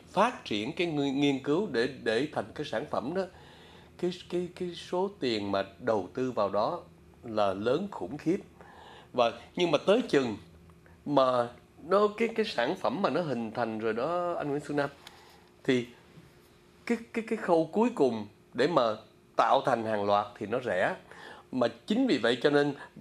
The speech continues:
chúng ta chỉ lấy một cái thí dụ như là cái, ờ, cell phone của mình đi. Ở Mỹ, vào khoảng năm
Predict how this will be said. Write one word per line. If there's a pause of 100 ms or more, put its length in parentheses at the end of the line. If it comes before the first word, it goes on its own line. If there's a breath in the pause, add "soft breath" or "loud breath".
(200)
chúng
ta
chỉ
lấy
một
cái
thí
dụ
như
là
cái,
ờ, (140)
cell
phone
của
mình
đi. (1600 loud breath)
Ở
Mỹ, (200)
vào
khoảng
năm